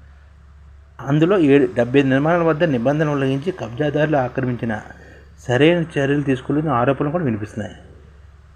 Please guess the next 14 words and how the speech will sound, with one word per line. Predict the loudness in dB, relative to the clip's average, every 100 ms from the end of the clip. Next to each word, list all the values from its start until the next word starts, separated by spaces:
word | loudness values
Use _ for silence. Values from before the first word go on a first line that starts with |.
| -2
తమిళనాడులో | 2 2 4 2 0
డెబ్బై | -2 0 0
నాలుగు, | 0 -2 -4 -6 -8 -14 -2
కర్ణాటకలోని | -2 0 -2 0 0 0 -2 -4 -2
నలభై | -4 -2 -4
ఎనిమిది, | -4 -4
మహారాష్ట్రలో | -6 -6 -2 0 0 -4 -6
నలభై | -6 -4 -2
ఆరు, | -2 -2 -4
గుజరాత్లో | -6 -4 0 2 0 -2
ముప్పై | -6 -2 -2
ఐదు | -2
లక్షల | -2 -4
కట్టడాలు | -2 -2 -2 -2 -2